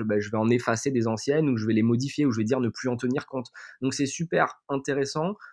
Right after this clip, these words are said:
hem, et je suis persuadé que, mmh, que ce soit en tant que business ou en tant que personne, hem, heu, et d'ailleurs, c'est un des bouquins, mais qui, qui fait assez écho avec Start with Why, le, le, c'est un infinite game, c'est-à-dire que c'est jamais fini et il faut constamment évoluer.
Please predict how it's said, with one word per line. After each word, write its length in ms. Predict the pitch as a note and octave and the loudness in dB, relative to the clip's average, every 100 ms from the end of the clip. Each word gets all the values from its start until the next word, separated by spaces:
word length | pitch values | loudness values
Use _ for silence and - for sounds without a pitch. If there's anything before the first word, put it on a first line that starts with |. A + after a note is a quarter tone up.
| _ | _
hem, 240 | G#2+ G#2 G#2+ | -4 -4 0
et 100 | B2 | 2
je 140 | A#2 B2 | 2 0
suis 240 | A#2+ B2+ | -2 -4
persuadé 760 | B2 D#3+ - - C#3+ C#3+ E3 G#3 _ _ _ | -4 -6 -6 -2 0 0 0 -4 _ _ _
que, 100 | - | 0
mmh, 380 | A#2+ A#2 A#2 A#2+ _ | 2 4 2 -2 _
que 60 | - | -8
ce 80 | C3+ | -4
soit 200 | E3 D#3 | 0 0
en 80 | |
tant 220 | C#3+ C#3+ C3 | 0 -4 -4
que 80 | |
business 680 | A2+ B2 C3+ C3+ C3+ C#3+ C#3 | -6 -6 -4 0 2 2 -2
ou 80 | A#2 | -4
en 60 | G#2+ | -4
tant 140 | A2 | -4
que 100 | G#2 - | -8 -8
personne, 560 | A2+ - C#3+ E3+ C#3 - _ _ | -8 -4 0 0 -2 -6 _ _
hem, 420 | G#2 G2+ G2+ G2 F#2+ _ _ _ _ _ | -4 -2 -2 -6 -10 _ _ _ _ _
heu, 180 | C3+ B2 | -12 -8
et 100 | B2+ | -2
d'ailleurs, 360 | A#2+ A#2+ B2 A2 | 2 4 4 2
c'est 140 | - | 0
un 100 | A2 | 0
des 100 | A2 | 0
bouquins, 380 | G#2+ A2 G#2+ B2+ | 0 -2 -2 -2
mais 240 | B2 G2+ F#2 | 0 0 -2
qui, 160 | A2 | -10
qui 140 | - G#2 | -12 -6
fait 220 | A2+ A2 | -2 0
assez 300 | G#2+ G#2 B2 | 0 0 -2
écho 220 | A#2 C3 | 0 0
avec 100 | G#2+ | 0
Start 240 | - - | -2 -6
with 160 | B2 A#2 | -4 0
Why, 200 | D3 D3+ | 2 2
le, 140 | C3+ A2 | 2 0
le, 120 | - - _ - | 0 -6 _ -8
c'est 340 | - C3 B2 | -2 4 4
un 200 | A#2 B2 | 4 4
infinite 460 | C#3 C#3+ - C#3 B2 | 4 4 2 0 2
game, 280 | C#3 D3 D#3 | 4 4 2
c'est-à-dire 340 | A2+ A2+ B2+ | 0 0 0
que 100 | B2 | -4
c'est 220 | A#2+ C3 | -2 -2
jamais 300 | A#2+ D3 C#3+ | 0 0 0
fini 380 | - - C#3 E4+ - _ | -2 -2 0 0 -2 _
et 60 | B2+ | 0
il 60 | |
faut 160 | B2 C#3 | 0 -2
constamment 600 | - F3 E3 - C3+ C3+ | 0 -2 -2 -2 0 2
évoluer. 500 | B2+ A#2+ B2+ C#3+ - | 2 2 2 2 -2